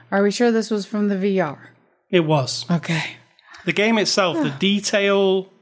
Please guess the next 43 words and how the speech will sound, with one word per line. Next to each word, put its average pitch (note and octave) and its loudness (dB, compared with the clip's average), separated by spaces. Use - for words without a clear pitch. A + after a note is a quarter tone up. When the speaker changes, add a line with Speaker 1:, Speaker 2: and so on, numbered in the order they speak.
Speaker 2:
is E3+ -4
fantastic. F#3 -2
When G3 4
the, A3 -6
when A3 4
the A#3 6
game A3 4
opens, D#3+ 2
it D#3+ -8
opens F#3+ 2
with D#3 0
this, D3+ -4
it, - -8
it F3+ -2
goes F#3+ 2
to G#3 0
a F3 4
white D#3 0
screen G3+ -2
and D#3 -2
you're D3 -4
inside D#3 0
V D3+ -2
R. D#3 -2
And E3+ 0
then E3+ 2
it E3+ -2
fades G3 2
the G3 2
white F#3+ 2
screen G#3 0
away D#3+ 0
and D#3+ -6
you're D#3 -2
in F#3+ 4
City D#3+ -2
seventeen, D3+ 0
which C#3 -10
is C#3+ -10
the C#3+ -8
city D#3+ -2
from D3 -6
Half-Life. D3 -4